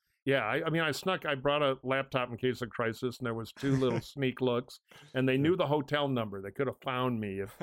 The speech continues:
Speaker 1: you
Speaker 2: <laughs>
Speaker 1: know, Trump ripped off his head and snakes popped out and the alien saucers appeared or something really good. Here's a new plan. Only look at political coverage of your Twitter feed on odd numbered days.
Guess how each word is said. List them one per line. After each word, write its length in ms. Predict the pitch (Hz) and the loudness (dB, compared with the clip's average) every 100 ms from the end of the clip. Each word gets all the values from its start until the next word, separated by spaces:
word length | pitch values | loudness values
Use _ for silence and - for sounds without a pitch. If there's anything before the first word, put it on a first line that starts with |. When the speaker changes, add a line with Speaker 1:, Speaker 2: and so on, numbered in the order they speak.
| 147 | -4
Speaker 1:
you 80 | 107 | -2
Speaker 2:
<laughs> 20 | |
Speaker 1:
know, 200 | 101 95 _ _ _ - | -4 -6 _ _ _ -2
Trump 280 | 139 123 - | 0 0 -4
ripped 300 | 117 127 - | -2 -2 0
off 140 | 127 117 | 0 0
his 140 | 120 | -2
head 180 | 117 117 | 0 -2
and 120 | 110 104 | -2 -6
snakes 320 | 127 117 - | -4 -4 -4
popped 320 | 117 110 - | -4 -4 -2
out 240 | 113 110 | 0 0
and 80 | 110 | -4
the 100 | 104 | -4
alien 340 | 117 113 107 104 | -2 -2 -2 -4
saucers 520 | - 117 113 117 101 | -2 -2 -2 -8 -8
appeared 360 | 104 113 104 101 | -8 -4 -4 -4
or 60 | |
something 260 | 104 120 113 | -6 -6 -6
really 180 | 110 104 | -8 -4
good. 220 | 113 107 - _ _ _ | -2 -2 -6 _ _ _
Here's 260 | 220 233 160 | -2 0 0
a 60 | |
new 180 | 139 139 | 0 0
plan. 460 | 131 135 123 104 101 _ | 0 -2 -2 -2 -8 _
Only 420 | 135 190 262 254 | 2 2 0 0
look 340 | 202 135 120 - _ _ _ _ _ _ _ | 2 2 0 -4 _ _ _ _ _ _ _
at 160 | 123 110 | -6 -4
political 400 | 123 135 156 165 | 0 0 0 -6
coverage 380 | 147 135 127 110 | -2 0 0 -2
of 60 | |
your 100 | 113 | -4
Twitter 320 | 101 139 135 113 | -2 0 0 0
feed 260 | 120 113 | -2 -2
on 180 | 113 110 | -2 -4
odd 280 | 117 120 120 | -4 -4 -2
numbered 380 | 113 107 107 104 | -2 -2 -4 -2
days. 420 | 110 101 - - | -4 -4 -10 -20